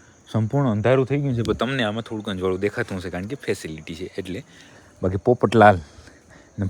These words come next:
પાણી પાવાનું જે બાકી છે બપોરના, અહીંયા બાંધી નાખ્યા, એમને એમ બાંધ્યા છે, ખોર ખાધો, જાર ખાધી, બરાબર, બધું ખાધું, પણ પાણી નહીં પીધું. એટલે પાણી હમણાં, અ, અહીંયા ને અહીંયા પાય કે છોડીને પાય, છોડવામાં થોડીક તકલીફ પડશે એટલે જોઈએ છે કેમ પાય. બાકી, અ, એકદમ બરાબર.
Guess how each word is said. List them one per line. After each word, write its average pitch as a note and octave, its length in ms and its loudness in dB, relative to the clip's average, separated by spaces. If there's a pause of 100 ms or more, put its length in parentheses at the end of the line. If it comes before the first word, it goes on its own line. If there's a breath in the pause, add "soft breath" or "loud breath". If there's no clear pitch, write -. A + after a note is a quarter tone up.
પાણી C#3+ 220 8
પાવાનું B2 340 6
જે A2 60 4
બાકી A2+ 260 4
છે G#2+ 60 -6
બપોરના, A2 400 -4
અહીંયા - 460 -10
બાંધી A#2+ 320 0
નાખ્યા, B2+ 280 -4
એમને C3+ 180 -4
એમ C3 120 -4
બાંધ્યા A#2+ 340 -2
છે, A#2 120 -8
ખોર A2 300 0
ખાધો, A2 400 0
જાર G2 240 4
ખાધી, A2+ 400 -2 (500 soft breath)
બરાબર, D3+ 180 -2 (140)
બધું A2 220 -8
ખાધું, C3 400 -2 (180)
પણ G2 120 -2
પાણી C#3+ 280 6
નહીં A2 200 4
પીધું. G2+ 220 2
એટલે F#2 120 2
પાણી A2+ 260 2
હમણાં, A#2+ 220 2
અ, - 680 -12
અહીંયા D3 320 2
ને C#3 60 0
અહીંયા C3 120 2
પાય B2+ 320 4
કે A#2+ 260 2
છોડીને C3 380 0
પાય, A#2 220 6
છોડવામાં C3 340 2
થોડીક B2+ 240 -2
તકલીફ C3 240 -2
પડશે C3 260 -2
એટલે G#2+ 220 0 (540 soft breath)
જોઈએ A2+ 220 0
છે C3 260 -4
કેમ A2 200 -2
પાય. G#2+ 260 6
બાકી, G2 420 4 (520 soft breath)
અ, A#2 40 -4 (360)
એકદમ A2+ 320 0
બરાબર. G2+ 380 0